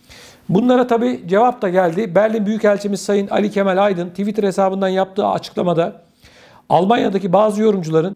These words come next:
Türkiye'nin Rusya'dan aldığı S dört yüzleri kullanmasına karşı çıkmalarını eleştirdi. Aydın, "Alman denizaltılar Rus yapımı navigasyon sistemlerini kullanıyormuş. Rus sistemlerinin ciddi güvenlik açığına neden olduğundan şüpheleniliyor.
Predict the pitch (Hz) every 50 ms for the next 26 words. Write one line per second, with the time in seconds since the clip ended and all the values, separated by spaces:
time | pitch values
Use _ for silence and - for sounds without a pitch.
0 | - - 214 247 247 - 247 226 202 196 196 190 226 214 - 233 220 208 196 190
1 | 180 180 175 185 170 170 190 180 175 - 220 233 226 - 202 190 185 196 185 185
2 | 190 190 196 202 196 196 190 175 202 202 202 196 202 196 180 185 - - - -
3 | - 202 190 185 185 196 214 - 196 190 180 185 - 175 151 139 131 113 104 -
4 | - _ _ _ _ _ _ _ - - 160 202 240 208 190 214 214 214 - -
5 | 156 170 185 202 226 233 190 214 208 202 190 202 190 185 175 180 202 202 208 185
6 | 180 196 220 208 - 220 180 196 196 185 180 180 185 190 190 196 180 190 - 208
7 | 202 - 214 190 - 202 190 190 185 180 190 220 220 214 208 202 190 190 185 170
8 | 139 123 123 - - - _ _ _ _ _ _ _ - - - - - _ -
9 | 147 208 220 - 240 262 - - 233 - 208 202 202 196 196 226 208 165 175 190
10 | 190 - 233 220 180 196 208 208 202 208 208 220 262 - - 214 202 190 185 185
11 | 190 190 214 208 202 196 185 190 196 196 208 214 208 - - - 202 202 190 185
12 | 180 170 160 123 117 - -